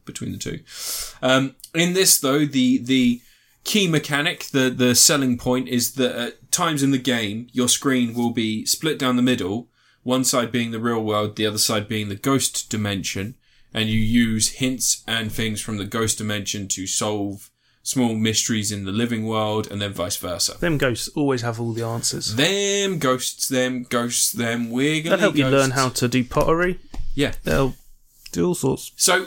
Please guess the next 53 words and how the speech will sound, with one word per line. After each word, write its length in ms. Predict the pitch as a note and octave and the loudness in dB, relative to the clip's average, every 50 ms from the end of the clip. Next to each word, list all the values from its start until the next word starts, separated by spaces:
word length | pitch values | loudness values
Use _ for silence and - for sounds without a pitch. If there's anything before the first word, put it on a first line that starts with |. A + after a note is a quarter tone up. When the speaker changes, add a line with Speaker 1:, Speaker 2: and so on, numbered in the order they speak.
| - - | -4 -4
Speaker 1:
the 80 | F3+ F#3+ | -2 0
game 200 | F#3+ A#3+ A#3+ A#3+ | 0 0 0 0
itself, 400 | G3+ E3 - - E3+ D#3+ D3+ D#3 | 2 4 4 4 4 4 2 0
it 80 | D3 D3 | -2 -2
looks 200 | E3+ E3 D#3 - | 0 2 2 4
all 80 | D3 C#3 | 4 4
right. 380 | C3 B2+ B2+ C3 C3 B2+ - - - - - | 4 4 4 4 2 0 -4 -8 -14 -8 -4
Um, 220 | B2+ B2 C3 C3 | -2 -2 -2 0
it 160 | C3+ D3 C3+ | 0 0 2
doesn't 260 | F#3 A3 A3 A#3+ G3+ F#3+ | 2 2 2 2 2 4
really 220 | F#3+ F#3 F3 D#3+ | 2 4 4 4
look 460 | C#3 C3+ C#3 D#3+ F3+ - - - - | 2 4 4 2 2 0 -4 -10 -6
what 140 | - D3+ D3 | -2 2 2
I'd 180 | D3 D3 C#3 C3+ | 4 4 2 2
consider 480 | - C#3 B2+ B2 - - C#3 B2 B2+ | 0 0 2 4 4 4 4 2 2
next 380 | A#2+ A#2+ B2 B2+ - - - - | 2 2 2 0 0 -2 -2 -2
gen. 260 | - - B2+ C3+ D3+ | 0 0 0 0 0
Doesn't 240 | D#3 E3+ D#3 E3+ D#3+ | 0 0 0 0 0
look, 160 | D#3 D3+ - | 0 0 0
like, 220 | D3+ C#3+ C3 B2+ B2 | 2 0 0 2 2
s-, 340 | - - - - - - - _ _ - _ _ _ _ | 2 4 4 4 2 -2 -10 _ _ -20 _ _ _ _
stupidly 840 | - - - - - - - E3 D#3+ D3+ C3 D#3 C#3+ C3+ C3+ C3 B2+ | 2 4 4 4 4 4 2 2 2 2 2 2 4 6 6 6 6
good. 360 | B2 C3 B2 C3 D3+ D3+ - - | 4 4 2 2 2 0 -2 -2
It 120 | - C#3 D#3 | -2 0 2
doesn't 200 | E3+ E3 F3+ F3 | 2 2 0 0
look 120 | F3 E3+ | -2 0
like 180 | D#3+ D3+ C#3+ - | 0 0 0 2
it's 120 | C#3+ - | 2 2
anything 300 | D3+ C#3+ C#3 B2 D3 C#3 | 2 2 2 0 0 0
that 100 | C3 B2+ | 0 0
wouldn't 340 | A#2+ B2 B2 C#3 C#3+ C#3+ B2+ B2+ | 0 2 2 2 2 2 0 -2
run 160 | B2+ B2+ C3 | 0 0 2
on 120 | C3 B2+ | 2 4
the 80 | B2 B2 B2+ | 4 2 2
Xbox 500 | - - - - - B2 A#2 - - - - - | 0 -4 -6 -4 -4 -4 -4 -4 -8 -10 -10 -6
One 520 | - A2+ A#2 B2+ C#3 D3 D3+ D3 C#3 C#3 | -2 0 2 2 2 2 0 -2 -4 -4
or 220 | G2+ A2 A#2+ A2+ A2+ | -4 -2 -4 -4 -4
P 220 | - - - B2+ B2 | -4 -4 -2 0 2
S 160 | A#2+ - - | 2 2 0
four. 580 | - - - - A#2 A#2+ C3+ D3 F#3+ G#3+ G#3 _ _ _ _ _ _ - | -2 -4 -6 -2 0 2 2 2 0 -2 -6 _ _ _ _ _ _ -4
It 100 | - B2+ | -4 -2
just, 300 | B2+ C3+ C3 - - - _ _ _ _ _ _ _ _ _ _ | 0 2 0 0 -2 -6 _ _ _ _ _ _ _ _ _ _
you 160 | - C3 B2+ | 0 2 2
know, 160 | B2+ A#2 A#2 - | 2 2 0 0
I 100 | B2 C3 | -2 -2
think 200 | - F3 D#3+ D3 | -2 -2 0 2
the 100 | C#3+ D3 | 2 2
only 160 | D#3+ E3 D#3 | 2 2 0
thing 200 | D#3 E3 D3+ C#3+ | 0 2 2 2
that 120 | C3+ A#2+ B2 | 2 0 0
makes 380 | C3 C3+ C3+ C3 - - - | 0 2 0 0 0 -2 0
it 320 | C3 A#2+ A2+ - - _ - | 0 0 -2 -4 -8 _ -4
demanding 840 | - A#2+ A#2 A#2+ C3 C#3+ C#3+ C3+ B2+ A#2+ G#2+ - G2+ F2 F#2+ A2 | -2 0 2 2 2 2 2 0 0 -2 -2 -4 -6 -8 -10 -12